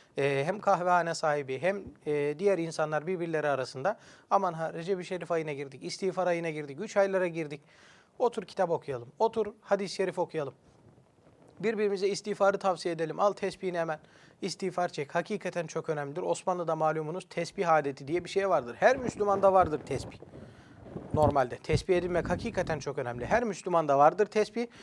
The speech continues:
İşte bu tesbih, e, daha sonra dediğimiz gibi e, bir takım, e, yazarlar tarafından Osmanlı'nın tesbih adeti biraz daha kabadayılığa doğru şey yaptırılmış. Küçük otuz üçlük taşımaları. Halbuki onların hepsi zikir için kullanılan tesbihlerdi.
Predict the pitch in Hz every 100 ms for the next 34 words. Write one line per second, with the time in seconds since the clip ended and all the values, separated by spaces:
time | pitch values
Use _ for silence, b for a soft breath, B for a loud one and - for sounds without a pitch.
0 | B - - 175 254 - 190 165 185 247
1 | 247 170 175 196 196 190 196 202 202 202
2 | 196 180 156 139 B B B - 151 156
3 | 170 190 175 180 160 - 147 147 143 147
4 | 151 151 143 143 156 165 165 185 - 156
5 | 120 127 202 185 160 - 175 165 151 -
6 | 151 - 202 156 143 233 214 202 196 202
7 | 185 180 180 185 180 180 165 147 127 b
8 | b b - - 143 131 135 120 110 -
9 | - - 131 - 160 165 143 139 135 139
10 | 131 131 117 120 143 156 151 170 175 190
11 | 190 160 143 139 254 233 185 175 170 156
12 | 151 139 147 - 127 127 110